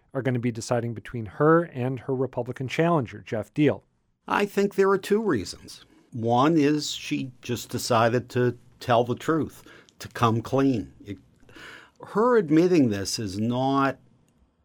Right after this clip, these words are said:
Speaker 2: as big a deal as some might think. It is a deal. There's no doubt about it. She's hinted about this, so it is a development.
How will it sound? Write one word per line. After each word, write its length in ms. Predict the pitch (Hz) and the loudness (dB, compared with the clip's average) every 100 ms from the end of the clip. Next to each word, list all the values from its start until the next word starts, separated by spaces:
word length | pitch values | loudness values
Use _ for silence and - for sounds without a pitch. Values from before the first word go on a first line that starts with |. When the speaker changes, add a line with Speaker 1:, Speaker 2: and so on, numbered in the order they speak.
| _ _ | _ _
Speaker 2:
as 220 | 123 110 87 | -2 -2 -2
big 280 | 107 113 | -2 0
a 60 | 107 | 0
deal 440 | 95 107 104 98 | 0 2 2 0
as 140 | 98 90 | -4 -4
some 320 | - 107 101 | -2 -2 -2
might 260 | 95 90 - | -2 -6 -6
think. 440 | 127 127 80 - - - - | -2 -2 -4 -10 -20 -12 -2
It 100 | 165 | 2
is 180 | 247 220 | 2 2
a 60 | |
deal. 400 | 185 220 190 - - _ _ | 0 2 2 2 -4 _ _
There's 260 | 120 110 98 | -6 -4 0
no 280 | 151 156 160 | 0 2 0
doubt 280 | 165 147 | 2 2
about 360 | 143 135 139 123 | 2 0 0 0
it. 180 | - - _ | -6 -20 _
She's 320 | - 127 113 | -8 -6 -6
hinted 400 | - 135 139 131 | -2 0 2 0
about 360 | 110 110 107 104 | 0 2 2 0
this, 400 | 107 104 - - - - - - - | -2 -2 -6 -12 -14 -20 -20 -20 -20
so 400 | - - 156 139 | -14 -2 2 4
it 100 | 139 - | 2 0
is 360 | 151 165 139 | 2 4 4
a 60 | 147 | -2
development. 840 | 117 107 127 127 120 - - - | -4 0 4 4 0 -6 -18 -20